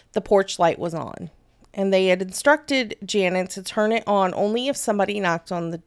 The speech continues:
door. And then once you see who it is, you know, turn it back off. So they're like, "Well, that's weird." They also saw a sawhorse on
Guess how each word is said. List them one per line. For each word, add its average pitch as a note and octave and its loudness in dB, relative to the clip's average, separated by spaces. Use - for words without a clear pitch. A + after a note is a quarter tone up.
door. F#3+ 2
And A3 4
then G3 2
once G3+ 2
you G#3 -4
see G3+ -6
who G3 0
it F#3 0
is, F#3 -2
you F#3+ -2
know, E3+ -2
turn E3 -4
it E3+ -8
back C#3+ -8
off. G3 2
So - -6
they're F#3 0
like, F#3 -6
"Well, G3+ -6
that's G#3 0
weird." D3 -6
They A3 6
also C4+ 6
saw G#3 6
a G#3 2
sawhorse G3 0
on F#3 2